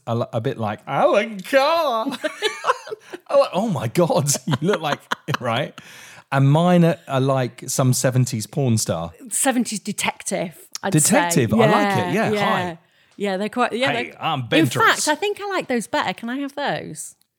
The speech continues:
Speaker 1: Uh, yes, due to the fact I knew, I, c-, can I try yours on?
Speaker 2: Yeah.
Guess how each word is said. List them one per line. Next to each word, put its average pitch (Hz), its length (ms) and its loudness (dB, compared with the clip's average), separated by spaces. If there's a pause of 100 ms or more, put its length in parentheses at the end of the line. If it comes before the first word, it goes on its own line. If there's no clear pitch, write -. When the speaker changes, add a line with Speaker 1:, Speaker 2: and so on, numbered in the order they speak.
(120)
Speaker 1:
Uh, 101 200 0
yes, 110 260 0
due - 180 -4
to 117 60 0
the 107 60 -10
fact 95 160 -4
I 98 140 0
knew, 95 520 2 (120)
I, 110 80 -4
c-, 120 240 -10
can 135 140 -4
I 131 40 0
try 131 180 -4
yours 135 240 -4
on? 190 140 -4
Speaker 2:
Yeah. 247 180 0